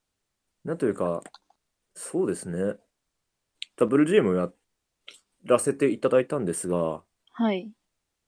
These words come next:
Speaker 1: なんかいろんな人に話した気はするんですけど、懇親会とかの時。いやー、ダブルジーエムの相方の甘酒さんが、宅紹介の時に、
Speaker 2: はい。
Speaker 1: 「あれ？この人なんか、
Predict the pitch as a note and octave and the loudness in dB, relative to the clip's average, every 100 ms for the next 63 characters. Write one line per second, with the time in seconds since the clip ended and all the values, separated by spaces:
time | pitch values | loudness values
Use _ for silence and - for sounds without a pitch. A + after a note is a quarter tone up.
0 | _ - G3 - C#3+ A3 B3+ A#3+ A3 A2 | _ -8 -4 2 6 6 4 2 2 2
1 | A#2+ C3+ - C#3+ C#3+ B2+ F#2+ F2 - _ | 0 -2 -4 -8 -6 0 0 -2 -10 _
2 | - G#2+ G#2+ A2 F2+ - E2+ E2+ - - | 0 0 2 -2 -4 -6 -6 -4 -6 -12
3 | _ _ - G2 F2 F#2+ F2 F2+ F2 E2 | _ _ -10 -8 -6 -8 -4 -4 -2 -4
4 | C#2 - _ _ _ _ _ _ _ _ | -6 -12 _ _ _ _ _ _ _ _
5 | _ _ _ - G2+ F#2+ F#2+ F#2+ F2+ F2+ | _ _ _ -4 -2 0 0 -2 -2 0
6 | F2+ F#2 G#2+ G#2 G#2+ G2 F2+ F2 F2 F2+ | 0 0 0 0 2 2 2 0 -2 -4
7 | F2+ E2+ F2+ F2+ - G#2+ G#2 F#2+ G2 F#2 | -4 -2 -4 -4 -6 -6 -2 -2 -2 -4
8 | F2+ F2+ F2 E2 F2 G2 - - E3+ - | -2 -2 -2 -4 -8 -10 -6 0 2 4
9 | F#2 E2+ F2 F2 E2+ E2+ E2 D2+ D#2 _ | 2 0 -4 -6 -4 -4 -4 -8 -14 _
10 | _ _ A3+ A3 G#3 G3+ - F#2 D3+ F3+ | _ _ -4 -4 -4 -8 -12 -8 -6 -8
11 | _ _ _ _ _ _ - - D3+ - | _ _ _ _ _ _ -16 -6 -4 0
12 | G#2+ B2 G2+ E2+ | 0 0 0 0